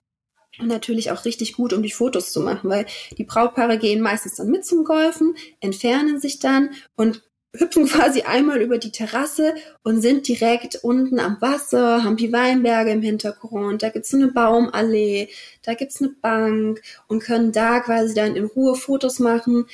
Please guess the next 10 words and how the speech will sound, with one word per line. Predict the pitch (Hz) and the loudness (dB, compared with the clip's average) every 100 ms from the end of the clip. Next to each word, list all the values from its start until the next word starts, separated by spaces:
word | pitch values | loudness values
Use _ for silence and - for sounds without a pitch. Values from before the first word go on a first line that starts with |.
| - _ | -20 _
sich | - 233 220 - - _ - | -2 0 0 -2 -14 _ -6
entspannen, | 208 208 - - 202 226 285 302 302 | -4 -4 -8 -6 0 2 4 4 4
sich | 240 220 - - _ _ _ - _ _ 196 | 4 2 -2 -10 _ _ _ -20 _ _ -2
erstmal | 226 233 - | 0 0 0
auch | 214 - | -2 -2
so, | 226 208 - | -2 -2 -2
sich | - 214 220 | -8 -8 -6
mit | 190 | -6
sich | - 208 - | -6 -6 -2
selbst | 226 240 302 - - - | 2 2 0 -4 -10 -14